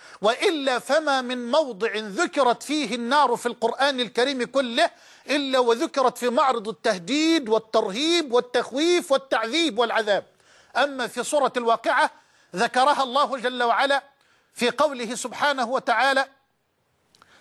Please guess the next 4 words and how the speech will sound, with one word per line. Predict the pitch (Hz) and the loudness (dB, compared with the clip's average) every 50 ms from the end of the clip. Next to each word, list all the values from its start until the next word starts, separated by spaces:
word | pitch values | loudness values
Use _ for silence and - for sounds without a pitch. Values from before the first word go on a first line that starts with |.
| _ _ _ | _ _ _
"أفرأيتم | 208 220 - 240 233 240 247 262 311 320 262 - - 269 254 269 | -2 0 2 4 4 4 4 2 0 -2 -2 -6 -8 -6 -4 -4
النار | 254 247 247 247 285 285 269 247 240 | -4 -4 0 2 4 4 4 4 2
التي | 233 226 226 254 262 262 262 247 208 | -2 0 -2 -2 -2 -2 -6 -8 -6
تورون" | _ - 240 233 226 226 254 269 277 294 294 294 | _ -4 -2 0 2 2 2 2 2 2 0 -4